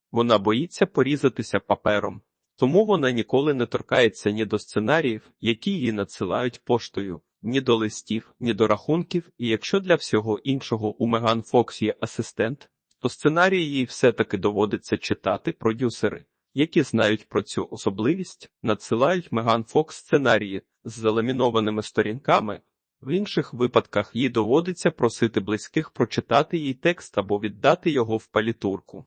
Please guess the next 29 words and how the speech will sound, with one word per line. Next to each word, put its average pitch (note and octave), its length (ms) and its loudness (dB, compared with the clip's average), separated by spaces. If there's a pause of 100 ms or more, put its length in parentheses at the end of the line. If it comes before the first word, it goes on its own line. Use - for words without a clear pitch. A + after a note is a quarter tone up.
(120)
Меган D#3 400 2
Фокс A2+ 340 0
дуже C3 320 0
боїться D#3 480 2
порізатися E3 800 0
папером. G#2+ 540 2
Сальма G#2+ 380 0
Хайек A2 480 0
герпетофобія, G#2 880 -2 (140)
боязнь B2 480 2
змій. C3 300 -2
Сальма G#2 420 2
Хайек, G#2+ 640 -2
яка B2 320 4
зіграла C3 500 2
у - 160 -8
фільмі G3 340 -4
Квентіна A#2+ 580 -4
Тарантіно A2 640 -2
роль C3+ 160 0
стриптизерки C#3 880 -2
зі G#2+ 160 -4
змією, G#2 600 -4 (280)
в G#2+ 60 -16
реальному G#2+ 560 2
житті G#2+ 340 -6
страшенно A2+ 680 -2
боїться G#2 480 -2
змій. G#2+ 380 -4